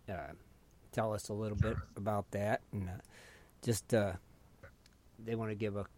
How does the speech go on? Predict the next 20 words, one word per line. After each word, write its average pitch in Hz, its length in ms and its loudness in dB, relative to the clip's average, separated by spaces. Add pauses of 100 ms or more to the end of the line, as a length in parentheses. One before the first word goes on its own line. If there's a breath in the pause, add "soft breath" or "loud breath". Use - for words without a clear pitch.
(200)
couple 135 260 2
shout-outs 110 540 2
to 104 80 0
some 101 200 -6
people 110 340 -2
to 104 80 2
help 101 240 -2
them 107 180 -2
out 104 220 -2
with 104 140 -8
that. 101 280 -2
And 120 80 -4
I 110 100 0
told 127 240 2
them 117 40 -2
that'd 110 220 0
be 110 100 -2
fine, 92 440 -10
you 107 120 -10
know. 87 180 -12